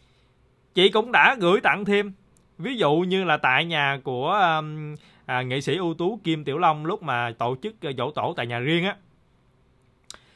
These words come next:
thì chị ba Bình Tinh cũng là một trong những mạnh thường quân đóng góp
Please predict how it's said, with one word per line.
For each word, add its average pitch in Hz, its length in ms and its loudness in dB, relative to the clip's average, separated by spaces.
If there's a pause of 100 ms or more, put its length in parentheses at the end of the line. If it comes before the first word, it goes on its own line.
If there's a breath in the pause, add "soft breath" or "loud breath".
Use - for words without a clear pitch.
(120)
thì 151 120 0
chị 180 240 4
ba 202 240 8
Bình 160 180 -2
Tinh 208 220 -2
cũng 170 180 0
là 202 120 4
một 156 240 0
trong 180 180 -2
những 180 220 -6
mạnh 147 200 -4
thường 156 260 -4
quân 185 260 -4
đóng 233 280 0
góp 269 220 -2